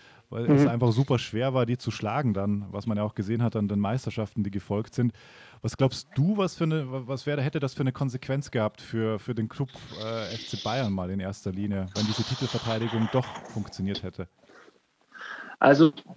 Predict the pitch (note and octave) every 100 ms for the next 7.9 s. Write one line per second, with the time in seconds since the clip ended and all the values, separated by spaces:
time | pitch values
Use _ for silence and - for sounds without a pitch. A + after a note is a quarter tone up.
0 | - - - D3+ D#3 C#3+ - C#3 C3 -
1 | D3 E3 D3+ B2+ - F#3 - D3+ C#3+ C3+
2 | C3 B2 A#2 A#2+ C#3 C#3 B2 B2 A#2+ G#2+
3 | C#3 C3+ B2 A#2+ A#2+ B2+ B2+ A2+ - B2
4 | B2 A#2+ A#2 A2+ A2+ B2+ B2 A#2+ A2+ -
5 | A#2 A#2 A2+ A2+ B2 D#3 D3 A2+ A#2+ A2+
6 | - A2+ A#2 D#3 D#3 - A#2+ A#2 C#3 C3
7 | B2 B2+ C3 B2 A#2+ D3 - C3+ B2+